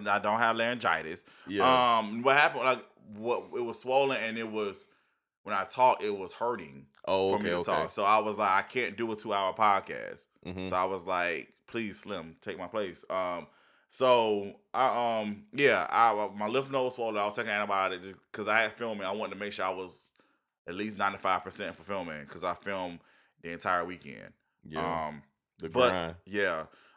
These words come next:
Speaker 1: Um, so yeah, and then that mask I was wearing, this is,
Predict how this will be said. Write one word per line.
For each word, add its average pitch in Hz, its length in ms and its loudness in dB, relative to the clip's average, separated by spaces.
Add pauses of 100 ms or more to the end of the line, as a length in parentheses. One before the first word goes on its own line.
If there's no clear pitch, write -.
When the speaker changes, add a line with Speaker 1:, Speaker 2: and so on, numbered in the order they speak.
(120)
Speaker 1:
Um, 113 400 4
so 107 600 4
yeah, 104 300 2
and 107 160 2
then 113 120 0
that 113 160 2
mask 127 340 4
I 127 80 4
was 113 160 0
wearing, 98 480 -2 (520)
this 117 440 2
is, 113 380 -2